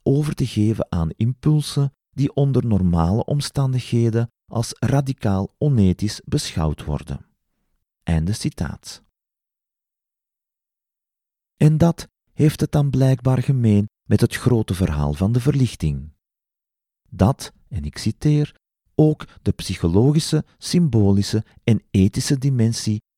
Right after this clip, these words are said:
van het menselijk wezen totaal miskent. Zo schrijft hij althans in de inleiding van zijn boek. Of massavorming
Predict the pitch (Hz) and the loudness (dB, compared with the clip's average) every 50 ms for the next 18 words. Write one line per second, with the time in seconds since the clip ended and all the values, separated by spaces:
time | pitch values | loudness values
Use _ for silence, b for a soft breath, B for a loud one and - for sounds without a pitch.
0 | _ _ - - 131 139 - - 123 113 113 113 - - 131 - - 104 92 90 | _ _ -4 -2 -2 -2 -2 0 2 2 2 2 0 -4 -6 -4 0 2 4 4
1 | 85 85 78 98 107 - _ _ - 151 - - 85 71 69 73 87 107 - - | 4 4 2 -2 -6 -8 _ _ -4 -2 0 0 0 0 0 -2 -4 -4 -6 -4
2 | - 139 92 71 67 - - - - _ _ _ _ _ _ _ _ _ _ _ | -2 -2 -2 -2 -4 -10 -16 -18 -20 _ _ _ _ _ _ _ _ _ _ _
3 | _ _ _ _ _ _ _ _ - - 92 104 123 - - - 123 131 135 - | _ _ _ _ _ _ _ _ -4 0 0 0 0 2 2 4 4 4 4 2
4 | - - 135 135 139 - _ _ 135 147 147 - 101 87 85 - - - - 123 | 2 0 2 2 0 -4 _ _ -2 -2 0 2 2 2 2 0 -2 -2 -2 0
5 | 127 131 - - 165 147 131 104 85 78 76 73 - 76 69 - - - 78 73 | 0 0 0 2 2 4 4 4 2 2 0 0 -2 -6 -10 -8 -8 -6 -6 -6
6 | 69 73 69 67 - - - _ - - - _ _ _ _ _ _ _ _ _ | -6 -6 -8 -8 -10 -12 -14 _ -20 -20 -20 _ _ _ _ _ _ _ _ _
7 | _ _ _ _ _ _ _ _ _ _ _ _ _ _ _ _ 120 104 - - | _ _ _ _ _ _ _ _ _ _ _ _ _ _ _ _ 0 0 0 0
8 | 127 151 160 - - 120 92 95 90 85 85 80 82 78 73 | 0 0 0 2 2 0 0 2 0 0 2 0 0 -2 -4